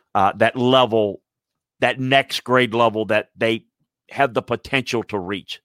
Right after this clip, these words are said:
but they don't do it. That's why I was so specific, and it's why I'm such a stickler to it. Um, there are a number of factors that determine whether a guy has it, but there's also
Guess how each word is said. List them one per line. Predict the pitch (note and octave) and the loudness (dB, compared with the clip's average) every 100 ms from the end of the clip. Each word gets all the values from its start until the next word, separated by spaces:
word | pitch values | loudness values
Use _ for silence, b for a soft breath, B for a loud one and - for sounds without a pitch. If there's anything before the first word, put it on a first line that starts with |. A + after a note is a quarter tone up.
| - | -16
but | A2+ | -4
they | A#2 | -2
don't | G#2 G#2 F#2 | -2 -4 -2
do | G2+ | -4
it. | B B B - | B B B 0
That's | C3 - | 2 4
why | C#3+ D3+ | 4 6
I | |
was | C#3+ C#3 | 4 2
so | C#3+ | 2
specific, | C3 - B2+ B2 A#2+ G2 - | 0 -2 -4 -4 -4 -8 -8
and | A2 | -10
it's | - | -4
why | A2+ A#2 | 2 2
I'm | A#2 A2+ | 2 -2
such | - G#2+ G#2+ | -4 -4 -4
a | |
stickler | - - D3+ C#3+ B2 A2 - | -4 -4 -6 -6 -4 -6 -4
to | A#2+ G#2+ | -6 -4
it. | G2+ E2 - b b b b b - | -6 -8 -14 b b b b b 4
Um, | A2 A2+ G#2+ G2 _ - | 6 6 4 -6 _ -2
there | B2+ A#2+ | 4 4
are | |
a | A2 | 4
number | G#2+ B2 C#3+ | 2 2 4
of | C#3+ | 2
factors | - D3 - B2 A2 G2 - - _ _ A2 | 2 0 0 -4 -4 -6 -12 -20 _ _ -6
that | A2+ | -6
determine | G2+ B2 A#2+ A2+ G#2 | -8 -4 -4 -4 -2
whether | A2 G#2+ | 0 0
a | G#2 | 0
guy | G#2 G2+ | 0 2
has | F#2 G2+ E2 | 2 0 -2
it, | - _ _ _ _ | -12 _ _ _ _
but | G#2 | -4
there's | B2+ A#2+ A#2+ | -2 2 4
also | D3 C#3+ C#3 A#2+ G#2+ G#2 | 4 4 4 4 4 0